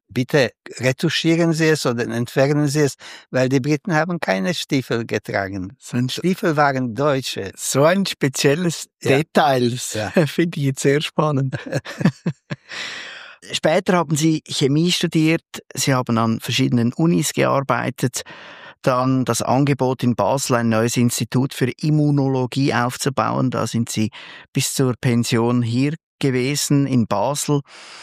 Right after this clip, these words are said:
Speaker 2: Grundsätzlich, wie war die Zeit für Sie, nach der Rückkehr in die Heimat wieder zu leben, wieder Vertrauen zu haben in die Menschheit?
Speaker 1: Wir waren zurück und, äh,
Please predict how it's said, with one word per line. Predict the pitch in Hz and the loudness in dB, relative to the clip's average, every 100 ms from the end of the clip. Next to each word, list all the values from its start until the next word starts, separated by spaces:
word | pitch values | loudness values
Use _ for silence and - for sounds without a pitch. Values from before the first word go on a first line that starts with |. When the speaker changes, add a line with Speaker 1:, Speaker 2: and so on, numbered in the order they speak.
| - - - _ - | -20 -20 -20 _ -2
Speaker 2:
Grundsätzlich, | 170 226 226 190 170 | 2 4 2 0 2
wie | 160 135 | 2 2
war | 139 165 202 | 2 2 0
die | - 175 | -4 -6
Zeit | - 175 160 143 | -2 0 0 -2
für | - 143 | -2 -2
Sie, | - - 165 120 82 117 _ _ | 0 -2 -2 -4 -6 -12 _ _
nach | 123 135 - | 2 2 2
der | 135 120 | 0 2
Rückkehr | 131 160 - - - _ - 151 139 151 | 0 0 -4 -10 -12 _ -6 2 2 2
in | 143 | 0
die | 110 107 | -2 -2
Heimat | 104 117 147 151 - - - - - - - - _ _ | 0 0 0 -4 -6 -14 -14 -20 -20 -20 -20 -20 _ _
wieder | 135 139 131 - | 0 2 2 0
zu | - | 2
leben, | 117 127 190 - 143 110 117 _ _ - | 4 4 0 0 0 0 -4 _ _ 0
wieder | 143 139 117 - | 2 4 0 -2
Vertrauen | - - 135 - 120 107 170 180 - | -4 -2 0 0 2 2 2 2 2
zu | 180 160 | 0 2
haben | 170 139 - 117 107 - _ | 2 0 0 0 0 -6 _
in | - 127 | -4 -2
die | 131 | 0
Menschheit? | 117 123 156 - 156 127 - - - _ _ _ _ _ _ | 0 0 -2 -6 -6 -8 -10 -16 -20 _ _ _ _ _ _
Speaker 1:
Wir | 185 139 | -2 2
waren | 147 143 131 | 2 2 0
zurück | 113 - 151 196 - _ _ - | -2 -2 0 0 -4 _ _ -14
und, | - 151 143 139 139 | -2 2 4 2 0
äh, | 131 | -2